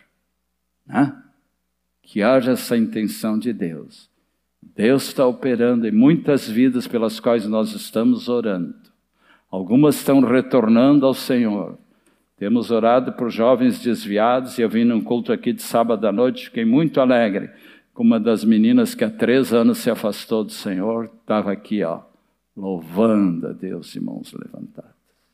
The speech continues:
Que alegria, né? Deus tá atendendo nossas orações em favor dos desgarrados. Então, amados irmãos,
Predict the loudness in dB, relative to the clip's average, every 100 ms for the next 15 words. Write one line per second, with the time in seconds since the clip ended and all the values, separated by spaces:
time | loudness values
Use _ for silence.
0 | _ _ _ _ _ _ _ _ -4 -2
1 | -2 -4 -6 -6 -8 -8 -8 -10 _ _
2 | _ _ _ _ _ _ _ _ -12 -12
3 | -10 -4 -4 -2 -2 -2 2 4 4 4
4 | 2 0 -2 -6 -4 -2 -2 -4 -6 -2
5 | -2 -2 -4 -4 -6 -4 -6 -6 -10 -12
6 | -16 _ _ _ _ -16 -4 -2 -2 -4
7 | -4 -4 -4 -6 -6 -8 -12 -20 -20 -20
8 | -20 _ _ _ _ _ _ _ -18 -6
9 | -2 0 2 2 0 -2 -6 -8 -4 -2
10 | 0 -2 -6 -12 -20 -20